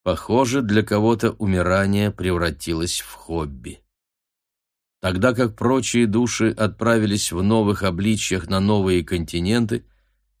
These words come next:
эти продолжают цепляться за свои ритуалы и моменты жизни, точно дети за леденцы.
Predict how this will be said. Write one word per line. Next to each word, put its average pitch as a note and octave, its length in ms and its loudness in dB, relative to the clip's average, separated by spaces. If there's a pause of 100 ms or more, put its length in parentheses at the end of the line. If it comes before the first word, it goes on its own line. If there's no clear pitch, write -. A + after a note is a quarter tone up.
(100)
эти C#3 360 2
продолжают B2+ 760 2
цепляться A#2 720 2
за F#2+ 160 0
свои A2+ 340 2
ритуалы G#2 640 2
и - 140 -4
моменты F#2+ 520 0
жизни, G#2+ 500 0
точно G#2+ 440 0
дети G#2 400 -2
за F#2 180 0
леденцы. F2 760 -2